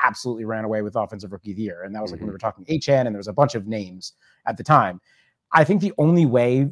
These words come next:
Speaker 1: voters reward the Texans twice is if they win out and win the division, or at least win the division. Um, so I think you need that to hit, happen for Ryans to also win this award. So I think it's a bad bet right now at less than three to one or three to one, as much as I've loved him. Um,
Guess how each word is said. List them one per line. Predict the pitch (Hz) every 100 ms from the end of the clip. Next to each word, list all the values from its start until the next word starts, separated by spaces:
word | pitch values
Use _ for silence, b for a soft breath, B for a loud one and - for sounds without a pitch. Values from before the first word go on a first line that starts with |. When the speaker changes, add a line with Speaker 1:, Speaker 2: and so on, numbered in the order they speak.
| _
Speaker 1:
voters | 127 107 127 120 120 113 - _ _ -
reward | 123 127 117 123
the | 113
Texans | - 131 113 98
twice | - - 127 127 95 - - -
is | 123
if | 120
they | 120
win | 107 123
out | 110 104 -
and | 113
win | 104
the |
division, | 98 101 85 90
or | 113
at | 113
least | 113 -
win | 104
the |
division. | 95 92 - - - _ _ -
Um, | 117 107 98 92
so | - -
I | 131
think | 160 156
you |
need | 147 131 143
that | 120 117
to | 120
hit, | 113 123
happen | - 123 151 156
for | 127
Ryans | 110 113 113
to | 120
also | 110 113
win | 107
this | 107
award. | 107 98
So | 117
I |
think | 123 143
it's | 117
a |
bad | 113 113 104
bet | 110 107
right | 101
now | 104 95
at | 95
less | 104 -
than | 92
three | 101
to | 95
one | 92 92
or | 90
three | 98
to | 92
one, | 90 92 90 b b
as | 98
much | 120 101
as |
I've | 113 92
loved | 104 -
him. | 107 95 92 b b b b
Um, | 139 135 131 123